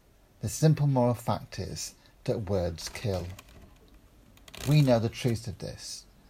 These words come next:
The old saying, "Sticks and stones may hurt my bones,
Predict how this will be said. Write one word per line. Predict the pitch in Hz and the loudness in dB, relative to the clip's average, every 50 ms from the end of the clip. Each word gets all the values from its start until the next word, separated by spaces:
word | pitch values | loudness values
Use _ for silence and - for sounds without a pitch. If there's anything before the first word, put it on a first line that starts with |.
| _ - - - - - - | _ -20 -20 -20 -20 -14 -4
The | - 110 104 | 0 0 2
old | 101 101 95 | 2 0 -2
saying, | - - - 107 101 98 95 92 | 0 2 2 2 2 2 -2 -6
"Sticks | - - - - 107 - - - - | -8 -4 -4 -4 -4 -4 -6 -6 -6
and | 110 95 | -4 -4
stones | - - 110 101 101 98 85 101 | -2 0 0 0 0 -2 -2 -2
may | 98 92 95 | -2 -2 0
hurt | 90 92 101 101 | -2 -2 -2 -4
my | 101 98 92 | -4 -4 -4
bones, | 92 90 - 107 104 101 98 90 87 85 - - | -6 -4 -2 -2 -2 0 -2 -4 -6 -8 -10 -14